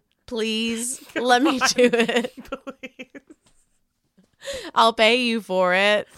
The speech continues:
Speaker 2: Oh, what?
Speaker 1: And so begins John Romulus Brinkley's number one claim to fame. Well, at least his first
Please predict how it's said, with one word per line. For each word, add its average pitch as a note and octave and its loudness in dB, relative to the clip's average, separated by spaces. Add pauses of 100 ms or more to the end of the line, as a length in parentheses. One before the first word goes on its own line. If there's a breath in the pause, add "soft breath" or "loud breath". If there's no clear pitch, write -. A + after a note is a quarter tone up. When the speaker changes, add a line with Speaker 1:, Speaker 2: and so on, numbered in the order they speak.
(600 loud breath)
Speaker 2:
Oh, C4 0
what? F#4+ 4 (680 soft breath)
Speaker 1:
And G#3+ -2
so A#3 2
begins F3+ -4 (380)
John G#3+ 0
Romulus G3+ -2
Brinkley's F3 -8
number G3 -4
one F3 -6
claim F#3 -6
to A3+ -8
fame. E3 -10
Well, G#3+ 2 (520)
at B3 -2
least D#4 -2
his D4 -2
first - -2